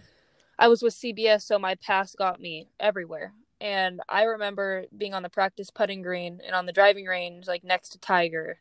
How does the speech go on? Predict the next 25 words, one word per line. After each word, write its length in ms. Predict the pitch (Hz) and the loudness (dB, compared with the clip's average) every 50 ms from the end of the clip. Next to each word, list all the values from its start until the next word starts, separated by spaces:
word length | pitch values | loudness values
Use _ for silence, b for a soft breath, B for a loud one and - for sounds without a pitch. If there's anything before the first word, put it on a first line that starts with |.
| _ | _
next 180 | 202 175 - - | -14 -14 -14 -12
to 80 | - 185 | -14 -4
Rory, 440 | 180 196 202 190 185 180 170 - - | 4 6 6 6 6 4 0 -2 -4
like, 160 | - 196 - - B B B B B B B B - | -6 -6 -8 -8 B B B B B B B B 6
all 240 | 233 254 262 285 | 8 8 8 6
these 200 | 285 320 311 262 | 4 2 -6 -6
people. 580 | - - - 277 254 _ 226 208 196 190 190 - _ _ _ _ _ _ _ _ _ _ _ _ | -8 -12 -12 -12 -10 _ -6 -4 -4 -6 -8 -10 _ _ _ _ _ _ _ _ _ _ _ _
And 120 | - 247 247 | -8 -4 -4
I 80 | 247 | -4
was 100 | 247 233 | -2 -2
like, 140 | 233 220 214 | -6 -6 -4
"Wait, 180 | 240 247 208 - | -4 -4 -4 -4
this 160 | 208 208 - | -8 -8 -8
is 160 | 359 339 240 185 | -10 -10 -10 -10
real." 380 | 180 185 226 262 - - - _ _ _ _ - _ | -8 -8 -6 -6 -6 -8 -8 _ _ _ _ -12 _
Like, 220 | 233 240 233 208 208 | -2 -2 0 0 0
it 200 | 202 247 220 - | -2 -2 -2 -4
didn't 380 | 262 262 302 339 330 - - | -6 -4 -4 -6 -8 -12 -16
feel 500 | - - 269 262 262 254 254 254 - - _ _ | -14 -8 -2 2 2 2 2 2 -4 -10 _ _
real. 460 | - 202 208 254 339 392 - - - - _ | -18 -12 -6 -2 0 0 0 -2 -4 -4 _
It 140 | - 254 285 | 2 2 2
was 180 | 277 294 262 | 2 -4 -6
just 180 | - 311 277 - | -8 -12 -10 -10
a 80 | 302 247 | -12 -12
cool, 480 | - - 311 302 302 294 285 269 - | -8 -8 -4 -4 -2 -4 -4 -6 -10